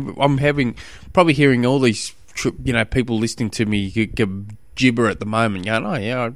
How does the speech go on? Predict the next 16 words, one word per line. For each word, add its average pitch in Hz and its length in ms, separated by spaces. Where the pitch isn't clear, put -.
there 123 140
could 110 160
be 101 140
an 101 80
adult 101 260
swim 107 220
lesson 98 460
three - 360
la-, 104 300
three 120 180
lanes 107 240
over. 110 200
I 95 80
don't 185 180
care. 143 220
I'm 95 320